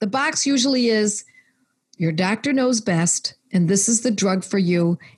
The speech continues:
and off you go. That's the box we want you to step outside of.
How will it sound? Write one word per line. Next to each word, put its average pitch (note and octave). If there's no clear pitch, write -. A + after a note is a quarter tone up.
and G3
off F3
you F3+
go. E3
That's B3
the C#4
box G#3+
we A3
want F#3
you G3
to F3+
step -
outside D#3+
of. -